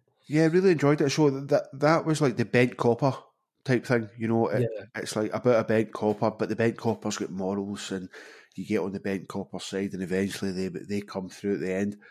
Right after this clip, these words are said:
Speaker 1: So it's kind of following on from that, and then obviously you've got A Line of Duty, Happy Valley, and I read a really,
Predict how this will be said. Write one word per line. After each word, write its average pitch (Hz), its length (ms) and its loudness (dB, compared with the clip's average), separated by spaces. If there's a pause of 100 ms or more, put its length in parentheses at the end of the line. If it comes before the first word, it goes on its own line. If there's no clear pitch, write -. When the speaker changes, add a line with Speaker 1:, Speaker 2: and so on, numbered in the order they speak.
(260)
Speaker 1:
So 120 380 2 (420)
it's - 120 -12
kind 147 180 0
of 151 60 0
following 143 360 4
on 123 140 2
from 107 180 -4
that, 104 220 2
and 104 80 -2
then 104 100 -2
obviously 110 400 -4
you've 104 220 -4
got 98 160 -4 (580)
A 101 60 -6
Line 101 240 -2
of 101 100 -4
Duty, 101 360 -6 (420)
Happy 107 300 -4
Valley, 101 480 -2 (600)
and 104 100 -2
I 107 60 2
read 123 400 2 (440)
a 113 60 -2
really, 113 440 0